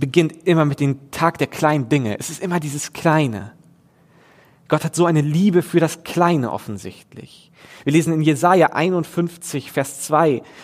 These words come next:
„Das Reich Gottes, es wächst aus einem alten Mann und einer unfruchtbaren Frau.“ Ja, denkt an euren Vater Abraham und an Sarah, eure Mutter.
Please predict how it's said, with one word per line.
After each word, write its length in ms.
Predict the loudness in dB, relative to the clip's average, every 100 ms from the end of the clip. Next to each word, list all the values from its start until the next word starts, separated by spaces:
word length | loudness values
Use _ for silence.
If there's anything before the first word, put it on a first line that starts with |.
| -8
„Das 340 | -4 -4 -6 -2
Reich 220 | 0 2
Gottes, 280 | 0 0 -4
es 140 | -2
wächst 220 | -2 -2
aus 120 | -6 -4
einem 240 | -2 -2 2
alten 400 | 2 2 -2 0
Mann 180 | 0
und 140 | -2 -2
einer 220 | -4 0
unfruchtbaren 640 | -2 -2 -6 -4 -4 -4
Frau.“ 600 | -6 -2 2 2 0 -6 -20 _
Ja, 160 | -2 0
denkt 260 | 0 0 -2
an 80 |
euren 220 | -2 -4 -4
Vater 320 | -2 -2 2
Abraham 420 | 2 0 -2 -4
und 100 | -4
an 120 | -6
Sarah, 480 | 0 4 4 2 -2
eure 200 | -2 0
Mutter. 360 | 0 0 -2